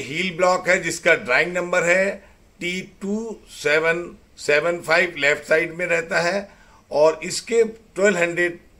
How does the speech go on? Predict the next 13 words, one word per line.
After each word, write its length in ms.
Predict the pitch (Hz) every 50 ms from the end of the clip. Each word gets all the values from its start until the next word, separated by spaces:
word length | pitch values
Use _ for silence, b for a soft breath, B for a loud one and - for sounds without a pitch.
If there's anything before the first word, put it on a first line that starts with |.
| _ - -
एमएम 320 | 131 151 156 160 156 151
बाद 360 | 143 139 135 139 143 - - - b b b b b b b b b _ _ _ _ _ _ _ _
डिस्टेंस 600 | 101 127 151 143 - - - 175 180 185 165 131 143
ब्लॉक 380 | 175 170 175 175 175 - - - _ _ _ -
टी 400 | 160 165 170 170 175 170 - _ _ _ _ _ _ _ _ _ _ _ _ _ _ _ _ _ _ _ _ _ -
टू 180 | 202 202 220 214
सेवन 380 | 202 - 180 170 170 165 170 160
सिक्स 360 | 165 - - - - - -
टू 120 | 175 175 165
है। 340 | 165 175 175 185 202 208 b b b b b b b b b b _ _ _ _ -
फिर 220 | 147 170 170 -
डिस्टेंस 480 | 143 170 160 165 - - 185 185 185 156
ब्लॉक 460 | 147 165 185 185 190 190 190 - -